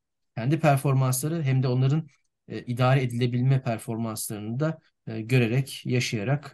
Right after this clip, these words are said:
e, anlayacağız diye düşüyor-, düşünüyorum. E, burada aslında belki, e, noktalamakta fayda var.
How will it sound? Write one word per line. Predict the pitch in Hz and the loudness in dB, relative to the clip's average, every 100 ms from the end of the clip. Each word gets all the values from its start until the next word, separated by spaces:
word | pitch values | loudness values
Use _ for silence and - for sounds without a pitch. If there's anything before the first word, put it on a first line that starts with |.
| 131 | -8
e, | |
anlayacağız | 117 - 120 113 104 101 101 | -4 0 2 0 -2 -4 -2
diye | 127 147 | 2 2
düşüyor-, | 127 - 117 - 117 | 2 2 -2 -2 -8
düşünüyorum. | - 117 101 135 190 _ - - - _ | -2 -2 0 -2 -6 _ -20 -20 -20 _
E, | - 156 156 165 185 196 190 180 - - - - | 0 2 2 0 -2 -2 -6 -8 -8 -10 -12 -16
burada | - 196 175 143 151 160 | -12 4 8 8 8 8
aslında | 143 131 131 127 160 160 156 | 8 6 2 2 2 0 -2
belki, | 139 120 - 156 | -4 -4 -2 -4
e, | 156 127 127 127 | -2 -2 -2 -2
noktalamakta | 131 127 123 120 120 151 139 | -2 0 -2 -2 -2 -4 0
fayda | - 131 120 | 4 4 4
var. | 107 151 - | -2 -4 -6